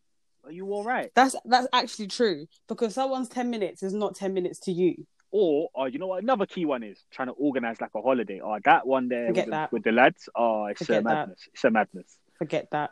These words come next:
Speaker 1: It's a madness. Flights will be all seventy pound three minutes before. Then when the man don't wanna reply,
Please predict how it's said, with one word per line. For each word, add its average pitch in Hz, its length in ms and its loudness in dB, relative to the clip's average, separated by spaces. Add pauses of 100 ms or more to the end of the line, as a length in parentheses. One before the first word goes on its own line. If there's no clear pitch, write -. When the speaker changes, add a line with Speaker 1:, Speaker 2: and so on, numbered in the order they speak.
Speaker 1:
It's 123 160 -4
a 123 80 8
madness. 107 380 4
Flights 175 420 8
will 165 100 10
be 165 240 6
all 160 220 10
seventy 156 400 2
pound 160 520 6 (720)
three 202 320 -2
minutes 180 400 -2
before. 156 520 4
Then 151 180 0
when 180 180 0
the 180 80 -2
man 185 160 -2
don't 165 100 -2
wanna 165 160 -2
reply, 147 680 2